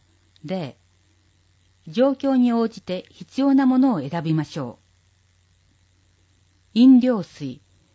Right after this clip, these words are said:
保存食、レトルト食、缶詰。懐中電灯。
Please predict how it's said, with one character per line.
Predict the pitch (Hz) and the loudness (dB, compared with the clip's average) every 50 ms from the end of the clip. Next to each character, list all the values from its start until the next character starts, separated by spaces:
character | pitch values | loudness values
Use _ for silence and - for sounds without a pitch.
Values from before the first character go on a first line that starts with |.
| _ _ _ | _ _ _
保 | - 208 | -10 -6
存 | 196 - 269 262 247 233 | -2 0 0 2 0 0
食、 | - - 143 - - - 135 143 - _ _ _ _ | -2 -8 -16 -14 -12 -12 -12 -12 -14 _ _ _ _
レ | - 170 165 175 175 | -12 -8 -6 -6 -4
ト | - 240 | -2 -2
ル | 220 233 233 | -2 -2 -4
ト | - 233 220 | -4 -6 -6
食、 | - - 156 - - 135 | -6 -8 -12 -14 -14 -16
缶 | 127 - 180 185 175 | -14 -10 -8 -6 -6
詰。 | 165 151 160 151 147 143 - _ _ _ _ _ _ _ _ _ _ _ _ _ _ _ _ _ _ _ _ _ _ _ - | -6 -6 -6 -6 -6 -8 -10 _ _ _ _ _ _ _ _ _ _ _ _ _ _ _ _ _ _ _ _ _ _ _ -4
懐 | 247 247 262 247 | -2 -2 -2 -2
中 | - - 262 247 226 | -4 -4 -4 -4 -2
電 | 247 233 214 180 | -2 -2 -4 -4
灯。 | - - - 120 113 - - | -6 -10 -14 -16 -16 -18 -20